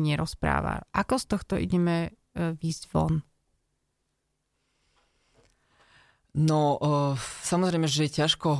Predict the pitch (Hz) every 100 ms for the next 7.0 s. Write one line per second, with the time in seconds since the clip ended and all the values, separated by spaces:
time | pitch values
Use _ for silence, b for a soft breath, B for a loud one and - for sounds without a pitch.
0 | 131 143 143 - 135 143 - 139 131 127
1 | - 135 139 123 135 - 139 135 151 151
2 | 131 123 - 147 151 _ _ - 135 127
3 | 131 131 131 131 127 - 127 131 131 -
4 | 131 - 139 123 123 131 - 131 - 131
5 | - 131 131 131 123 - 131 135 135 127
6 | 135 139 156 151 - 127 127 127 131